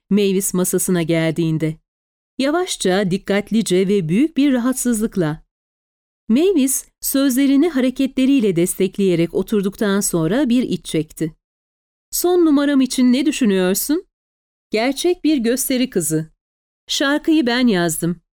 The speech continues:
Sen ciddi misin?" Eve, şarkının tek kelimesini bile anlamamıştı. Ama yine de gururlandı. "Bu harika Mavis. Hayran oldum. Bir plak anlaşması yapma ihtimalim var."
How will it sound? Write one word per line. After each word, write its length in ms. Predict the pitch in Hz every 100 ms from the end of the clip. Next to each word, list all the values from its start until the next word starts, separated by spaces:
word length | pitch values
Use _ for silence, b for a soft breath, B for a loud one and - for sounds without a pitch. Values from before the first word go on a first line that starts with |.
| _ _
Sen 300 | - 285 294
ciddi 280 | 208 185 269
misin?" 560 | 440 339 - 196 175 175 _ _ _ _ _ _ _ _ -
Eve, 260 | 233 302 359 _ _ -
şarkının 580 | - 269 269 254 277
tek 360 | 277 - 359 -
kelimesini 640 | 262 247 233 247 269 262
bile 180 | 196 247
anlamamıştı. 920 | 233 262 269 196 151 156 - 156 151 _ _ _
Ama 220 | - 196 175
yine 440 | 156 254 254 180
de 180 | 165 247
gururlandı. 800 | 226 180 175 170 165 160 160 - _ _ _ _ _
"Bu 100 | 269
harika 600 | 294 285 294 311 311 392
Mavis. 600 | 381 285 226 208 285 - _ _ -
Hayran 420 | 208 277 311 339
oldum. 440 | 262 208 180 185 _ _ _ _ _ -
Bir 140 | 330
plak 300 | 320 320 359
anlaşması 580 | 320 269 269 269 269 294
yapma 320 | 262 262 311
ihtimalim 640 | 302 - 294 277 262 240 202
var." 260 | 156 165